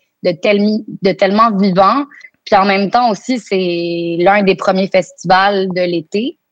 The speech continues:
Euh, fait qu'en même temps, euh, il y a quelque chose de, il y a quelque chose de cool là-dedans, mais aussi qui fait en sorte que Mural, ce qui fait en sorte que Mural se,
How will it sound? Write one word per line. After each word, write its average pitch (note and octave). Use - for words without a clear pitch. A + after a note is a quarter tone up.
Euh, E3
fait F3+
qu'en F#3+
même G3+
temps, C4+
euh, G3+
il G3+
y G3+
a F#3+
quelque G3
chose A#3+
de, G#3
il -
y -
a F#3+
quelque G#3
chose A#3
de A3
cool C4
là-dedans, A3+
mais A#3
aussi C4
qui -
fait -
en G#3
sorte C4
que A3
Mural, A3
ce -
qui -
fait B3
en A#3+
sorte -
que A3+
Mural G#3+
se, F#3+